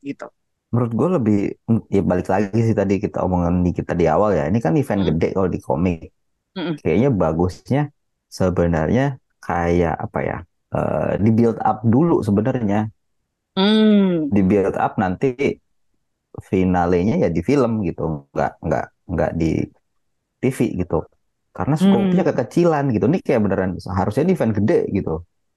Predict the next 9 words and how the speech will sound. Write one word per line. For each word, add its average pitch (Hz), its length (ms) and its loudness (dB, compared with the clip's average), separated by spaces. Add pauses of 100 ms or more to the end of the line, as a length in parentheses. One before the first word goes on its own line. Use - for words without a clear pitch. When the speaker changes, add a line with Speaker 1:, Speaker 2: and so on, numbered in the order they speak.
(140)
Speaker 2:
Tapi 170 320 0
kayak 107 240 2
beneran 101 400 2
di, 98 320 2
di, 95 400 2
dikecilin 117 560 2
banget 143 320 0 (560)
skopnya. 175 560 -2
Speaker 1:
Hmm. 160 360 -12